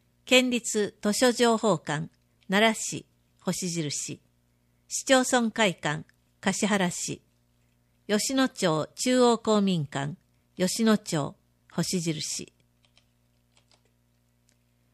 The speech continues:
奈良県の推計人口。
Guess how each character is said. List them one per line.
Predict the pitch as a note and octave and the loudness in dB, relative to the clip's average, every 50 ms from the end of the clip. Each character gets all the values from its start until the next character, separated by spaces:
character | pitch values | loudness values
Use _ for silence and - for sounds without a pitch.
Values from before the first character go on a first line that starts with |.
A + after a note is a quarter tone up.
| _ _ _ _ _ _ _ _ _ _ _ | _ _ _ _ _ _ _ _ _ _ _
奈 | - A#3 C4 D4 D4 | 0 4 4 4 4
良 | |
県 | - - G#3+ F#3+ F3 E3 | 4 2 2 2 4 2
の | D#3+ D#3 - - - | 2 0 0 -2 -6
推 | - - - B3+ B3 - | -4 0 0 0 0 2
計 | - A#3+ A3+ G#3+ | 2 2 4 4
人 | F#3 - G3 F3+ D#3+ C#3 | 2 0 -2 -2 -2 -4
口。 | - - D3+ D3+ D3 C#3+ - | -4 -4 -4 -2 -4 -4 -8